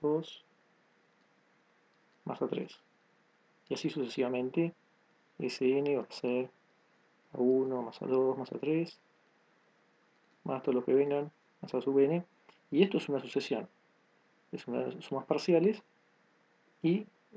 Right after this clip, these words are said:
justamente si converge esta sucesión, entonces es el numerito que vamos a poner que es igual,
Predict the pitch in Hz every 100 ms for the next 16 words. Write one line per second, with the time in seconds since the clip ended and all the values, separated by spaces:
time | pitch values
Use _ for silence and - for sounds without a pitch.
0 | 196 - 143 131 127 143 175 - - -
1 | 135 185 143 - 185 233 160 135 135 147
2 | 156 165 185 147 127 156 - _ _ -
3 | 143 131 127 123 135 139 131 131 113 127
4 | 127 117 131 123 123 - 214 185